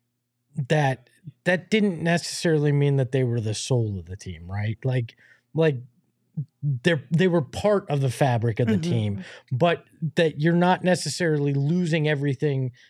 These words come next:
Speaker 1: that made this team what it is, because also Devin Booker and C P three's mentality is a big piece of, of what this team is and the fabric of it and how they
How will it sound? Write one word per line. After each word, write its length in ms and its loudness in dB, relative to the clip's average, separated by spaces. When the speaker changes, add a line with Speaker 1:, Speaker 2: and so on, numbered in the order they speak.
Speaker 1:
that 160 0
made 240 0
this 160 0
team 280 0
what 140 2
it 120 0
is, 300 2
because 440 -2
also 380 2
Devin 380 2
Booker 320 0
and 120 2
C 180 0
P 140 0
three's 420 0
mentality 720 0
is 140 2
a 60 2
big 300 0
piece 360 0
of, 300 0
of 200 0
what 280 -2
this 200 0
team 260 0
is 180 0
and 100 0
the 60 0
fabric 560 0
of 180 0
it 120 -4
and 160 -4
how 160 -2
they 280 -6